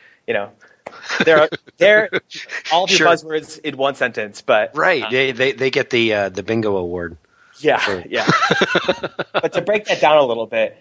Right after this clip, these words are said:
Speaker 1: um, they're already using OpenStack, um, and, you know, they're not throwing that out, uh, in this, in this case. What they're doing instead is, uh, they're installing Mesos on,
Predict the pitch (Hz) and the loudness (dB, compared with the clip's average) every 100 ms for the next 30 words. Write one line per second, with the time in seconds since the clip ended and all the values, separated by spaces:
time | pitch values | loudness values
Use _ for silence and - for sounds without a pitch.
0 | _ 117 117 113 113 - _ _ _ _ | _ 0 0 0 -6 -16 _ _ _ _
1 | - 160 156 151 147 135 120 131 127 120 | 2 4 6 6 4 0 -4 -6 -4 -4
2 | 117 120 - _ - 131 131 123 - 104 | -4 -10 -14 _ 0 2 2 -2 -2 0
3 | 107 101 - _ - 107 104 101 101 - | 0 0 -8 _ -4 0 0 -2 -10 -18
4 | _ - 117 113 110 117 117 135 - 143 | _ -2 2 2 2 0 2 2 2 0
5 | 151 - 147 139 117 110 110 90 - _ | 0 2 2 2 2 2 0 -2 -12 _
6 | _ 110 107 107 - - 120 117 113 - | _ -6 -4 -6 -6 -10 -4 -2 -2 -6
7 | 123 123 - 117 - 123 127 127 147 123 | -4 -2 0 0 2 2 2 4 4 2
8 | 113 - 110 110 110 - - 110 104 104 | 2 2 4 2 -2 -6 -4 -2 -2 -4
9 | - 123 120 - 139 127 123 120 117 - | 0 2 2 2 4 6 4 0 -6 -8
10 | 117 - 117 113 - 117 110 110 110 | -6 -2 -2 -2 -2 0 0 -2 -8